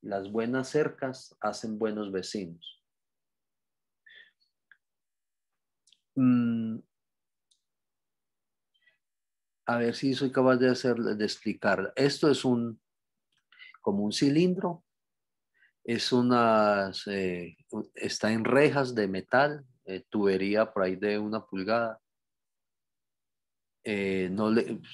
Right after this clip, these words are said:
se-, entre un tubo y el otro es más o menos quince, dieciocho centímetros de distancia.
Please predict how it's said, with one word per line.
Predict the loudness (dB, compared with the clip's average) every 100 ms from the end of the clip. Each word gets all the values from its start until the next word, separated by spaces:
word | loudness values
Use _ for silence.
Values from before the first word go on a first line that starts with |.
| -6
se-, | -4 -4 -6
entre | -8 -4 2 2
un | 2 -2 -4
tubo | 2 6 8
y | 8
el | 6
otro | 4 0 0
es | 0 0
más | 0 0 0
o |
menos | -2 -2 0 0 -2 -4 -12 -16 -20 -20 _ _ _ _ _
quince, | 4 4 4 0 0 0
dieciocho | 0 -4 -4 -2 -2 -2 -4
centímetros | -4 -4 -6 -4 -4 -6 -6 -6
de | -2
distancia. | -2 -4 -4 -4 -4 -6 -8